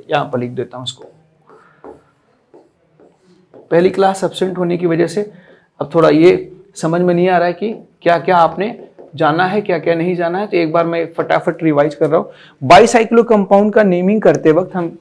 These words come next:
बाइसाइक्लो लिखते हैं और bracket में तीन number लिखते हैं हम लोग, एक नंबर लिखेंगे P, एक नंबर Q, एक नंबर R।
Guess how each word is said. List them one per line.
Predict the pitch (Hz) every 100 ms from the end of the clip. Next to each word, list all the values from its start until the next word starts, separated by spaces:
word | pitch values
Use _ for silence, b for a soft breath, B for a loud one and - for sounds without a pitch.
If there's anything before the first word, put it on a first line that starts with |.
| 139
बाइसाइक्लो | 165 220 208 185 185 190
लिखते | 165 - 160
हैं | 185 220 b b -
और | 147
bracket | 151 180 180 240
में | 247 247
तीन | 233 233
number | 208 180 170
लिखते | 151 139 143
हैं | 120
हम | 123
लोग, | 123 _ _ _ _ -
एक | 151
नंबर | 160 175 175
लिखेंगे | 165 165 165 156
P, | 160 185 233
एक | - 151
नंबर | 170 160 156
Q, | 147 - 220
एक | 160 156
नंबर | 151 151 151
R। | 143 139 -